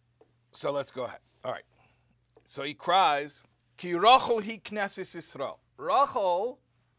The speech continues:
is Knesset Yisrael, the bank of Jewish souls. Makor kol haneshamas, the soul source, so the source of souls.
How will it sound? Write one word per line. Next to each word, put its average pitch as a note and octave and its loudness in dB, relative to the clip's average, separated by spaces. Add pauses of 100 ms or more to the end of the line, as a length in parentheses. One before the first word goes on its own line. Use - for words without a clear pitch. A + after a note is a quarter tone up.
(100)
is D#3+ -10
Knesset F3+ -8
Yisrael, C3+ -8
the B2+ -14 (180)
bank D#3+ -8 (380)
of B2 -8
Jewish C#3 -10
souls. F#2+ -14 (460)
Makor F#3+ -2 (220)
kol D3+ -4
haneshamas, A#2 -14
the A2 -20
soul E3+ -4 (300)
source, D#3 -8
so - -18
the G2 -20
source - -6 (240)
of - -14
souls. - -6